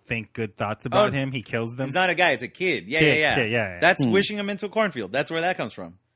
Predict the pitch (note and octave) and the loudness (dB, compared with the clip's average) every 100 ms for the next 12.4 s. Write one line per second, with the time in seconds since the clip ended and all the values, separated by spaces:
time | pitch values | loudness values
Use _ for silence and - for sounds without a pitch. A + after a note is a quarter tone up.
0 | _ - D3 F#3 F#3 E3+ E3+ E3 D#3+ D#3+ | _ 0 2 2 0 -2 -2 -2 -4 -6
1 | D3+ C#3+ F3 C#3 A2 G#2+ A2 A#2 B2 B2 | -10 -8 -8 -6 -6 -6 -6 -8 -6 -8
2 | F2 - _ _ _ C3 B2+ F#2 F#2+ - | -8 -14 _ _ _ -2 0 -2 -8 -10
3 | - - A#2 - _ _ C3 D#3+ D#3 A#2+ | -4 -4 -4 -12 _ _ -4 0 2 0
4 | G2+ C#3+ D3 A#2+ G#2 G2+ B2 A2 G#2 B2 | 0 0 2 0 -2 -2 0 0 -2 0
5 | G2 F#2 A2 F2 E2+ G#2+ _ _ - G#2+ | 0 -4 -8 -10 -14 -16 _ _ -18 -4
6 | C3 C3+ C3 C#3+ C#3 B2+ A#2 G2+ F#2+ F2+ | -4 -4 -6 -4 0 2 0 -2 -6 -12
7 | F2 - C3+ F#2 A2 B2 A#2+ A#2 A2+ A#2 | -14 -12 -10 -8 -8 -10 -6 -4 -4 -8
8 | A2+ G2+ G2 F#2 F2 E2+ C#2+ A#1 _ _ | -6 -4 -6 -8 -10 -14 -18 _ _ _
9 | _ _ _ A2+ G#2+ B2+ A#2+ A#2 A2+ A2 | _ _ _ -20 -20 -14 -8 -6 -6 -6
10 | A#2 D3+ F#3 E3 D3 - E3 D3+ C3 D3+ | -4 2 2 2 -2 -2 0 0 0 0
11 | C3+ A#2 G#2+ A#2 G#2+ G#2+ B2 - F#2 F2 | 0 -2 -4 -6 -4 -6 -6 -8 -10 -12
12 | F2+ E2+ E2+ | -16 -16 -18